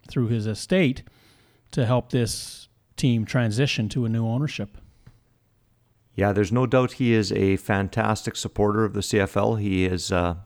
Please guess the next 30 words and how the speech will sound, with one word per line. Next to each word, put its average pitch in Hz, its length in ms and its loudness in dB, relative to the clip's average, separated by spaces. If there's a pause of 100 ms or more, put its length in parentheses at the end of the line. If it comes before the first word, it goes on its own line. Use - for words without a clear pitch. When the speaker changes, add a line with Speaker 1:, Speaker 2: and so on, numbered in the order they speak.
Speaker 2:
the 98 80 0
only 113 200 4
owner, 113 280 4
I 92 100 2
think, 104 220 -4
to 101 100 0
actually 101 460 0
have 95 120 0
owned 98 200 2 (180)
three 117 220 0
teams 120 360 0
at 107 140 -4
a - 60 -2
different - 520 -2
time. 127 440 2 (440)
Um, 90 560 -2 (300)
and, 95 260 -2
and 104 180 0
I 104 80 2
think 117 200 -4
that 110 180 0
speaks - 340 -6
to 107 140 0
how 104 160 0
much 110 220 0
he 117 80 0
loved 101 340 -2 (100)
three 107 200 -2
down 98 340 0 (340)
football. 90 460 -4